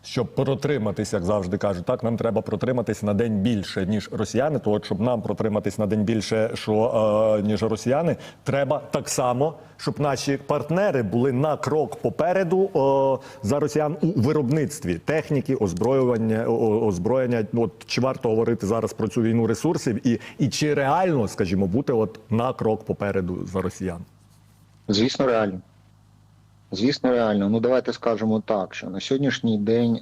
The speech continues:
Speaker 2: а, як ми вже з вами визначилися, про виробництво таких комплексів, яс-, як С п'ятсот, дуже обмежено.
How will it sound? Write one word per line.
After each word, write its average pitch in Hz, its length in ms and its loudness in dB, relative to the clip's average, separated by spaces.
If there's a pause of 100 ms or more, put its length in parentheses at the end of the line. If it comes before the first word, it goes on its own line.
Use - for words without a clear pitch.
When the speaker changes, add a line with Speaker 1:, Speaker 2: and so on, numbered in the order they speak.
Speaker 2:
а, 98 920 -6
як 110 320 -2
ми 117 140 2
вже 101 140 2
з 95 60 -2
вами 101 220 2
визначилися, 117 680 0 (140)
про 107 180 0 (340)
виробництво 107 640 -2
таких - 260 -4
комплексів, 104 520 -2
яс-, 98 360 -2
як 110 280 0
С 113 220 -2
п'ятсот, 113 380 -2
дуже 107 220 0
обмежено. 98 460 -2